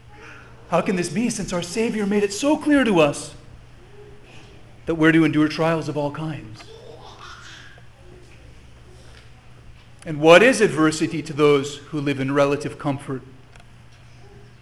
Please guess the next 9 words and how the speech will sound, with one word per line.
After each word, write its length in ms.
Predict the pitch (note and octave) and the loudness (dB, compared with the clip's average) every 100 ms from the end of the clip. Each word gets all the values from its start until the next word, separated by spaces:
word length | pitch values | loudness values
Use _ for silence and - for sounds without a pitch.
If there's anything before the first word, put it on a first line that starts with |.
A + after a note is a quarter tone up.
| - - - - - - - - - - - | -20 -20 -20 -20 -20 -20 -20 -20 -20 -20 -20
As 100 | - | -4
my 140 | D#3 | -2
daughter's 460 | C#3+ D3 D3+ D3 - | 4 6 6 2 -2
kindergarten 560 | - F3 E3+ D3 C#3+ C#3 | -4 0 4 4 2 -2
teacher 320 | D3 C#3+ C#3 | -8 -4 -2
often 320 | C3+ C3 D3+ | -2 -4 -4
asked 360 | D3+ C#3+ - - | -2 -2 -6 -14
the 60 | |
children, 460 | - D3+ C3 B2 | -6 -6 -4 -8